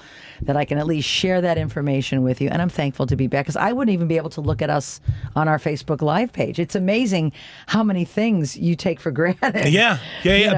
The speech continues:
Speaker 1: know?
Speaker 2: But did you, so you said that you had a moment of like, "Whoa, maybe I need to," like, with all of the, like, your
Speaker 1: Yeah.
Speaker 2: pictures and videos,
Speaker 1: I, I
Speaker 2: do you,
Speaker 1: realized
Speaker 2: do you, you,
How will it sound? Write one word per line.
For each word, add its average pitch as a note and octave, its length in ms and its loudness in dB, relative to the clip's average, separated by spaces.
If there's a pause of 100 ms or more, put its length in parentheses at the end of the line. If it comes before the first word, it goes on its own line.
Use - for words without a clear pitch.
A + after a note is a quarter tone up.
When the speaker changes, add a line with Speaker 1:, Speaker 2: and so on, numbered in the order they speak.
Speaker 1:
know? G#3 80 4
Speaker 2:
But - 100 -4
did G#3 260 2
you, A3+ 280 2
so G3 260 4
you F3 200 4
said G3+ 200 0
that G3 80 0
you F3 80 4
had E3 100 4
a D#3 40 2
moment D#3 240 4
of C3 80 2
like, C3 180 0
"Whoa, C#3+ 280 2
maybe C#3 280 2
I C#3 80 2
need B2+ 280 0
to," A#2 440 0 (580)
like, E3+ 240 0
with D#3+ 140 -2
all G#3 160 4
of G3 80 0
the, F3 120 2
like, C#3+ 200 0
your C#3+ 100 2
Speaker 1:
Yeah. - 100 2
Speaker 2:
pictures D#3+ 340 2
and C3+ 140 4
videos, A2+ 420 2
Speaker 1:
I, A#3+ 40 0
I A#3+ 40 2
Speaker 2:
do - 100 4
you, - 60 4
Speaker 1:
realized G#3 440 0
Speaker 2:
do C#3 120 2
you, D#3+ 260 2
you, A3+ 260 -4